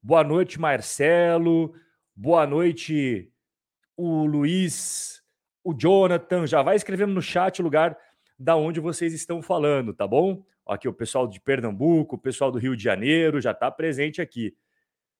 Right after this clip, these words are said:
É, pessoal, maravilha. Barra Velha. Boa noite, Arthur Silva. Aracaju, Belo Horizonte.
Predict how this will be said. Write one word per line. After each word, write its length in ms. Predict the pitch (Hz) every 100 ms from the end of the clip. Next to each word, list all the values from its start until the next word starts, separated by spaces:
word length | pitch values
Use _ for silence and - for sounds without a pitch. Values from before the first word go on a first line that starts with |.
| _ -
É, 480 | 92 113 127 123
pessoal, 480 | 117 107 - 113 92
maravilha. 760 | 90 127 143 92 127 135 95 - _ _ _ _
Barra 360 | 90 139 143 123
Velha. 800 | 92 139 147 143 143 143 135 120 _ _ _ _ _ _ _ _ _ _ _ _ _ _ _ _ -
Boa 180 | 117 131
noite, 240 | 156 151
Arthur 240 | 143 -
Silva. 840 | 120 - 151 156 147 131 135 120 - -
Aracaju, 1120 | 123 135 139 113 98 151 165 160 156 147 - _ _ _
Belo 220 | 131 147
Horizonte. 1000 | 135 101 139 156 156 147 - 156 147